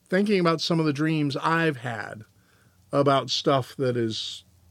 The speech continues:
on my mind. Um, last night,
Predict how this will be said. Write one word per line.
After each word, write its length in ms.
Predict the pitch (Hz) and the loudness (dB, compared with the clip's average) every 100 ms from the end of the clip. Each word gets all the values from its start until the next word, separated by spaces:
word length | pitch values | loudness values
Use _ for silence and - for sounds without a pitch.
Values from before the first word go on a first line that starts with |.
| _ _ _ _ _ _ _ _ _ _ 151 | _ _ _ _ _ _ _ _ _ _ 0
on 200 | 156 147 | 2 2
my 200 | 135 127 | 0 0
mind. 480 | 127 120 101 101 - _ _ _ _ _ _ - - - _ _ _ _ _ _ _ _ _ _ _ _ _ _ - | -2 -4 -6 -12 -20 _ _ _ _ _ _ -20 -20 -20 _ _ _ _ _ _ _ _ _ _ _ _ _ _ -4
Um, 400 | 117 104 104 - | -2 -2 -8 -8
last 400 | 139 151 156 180 | 0 2 2 0
night, 300 | 160 196 | 0 -2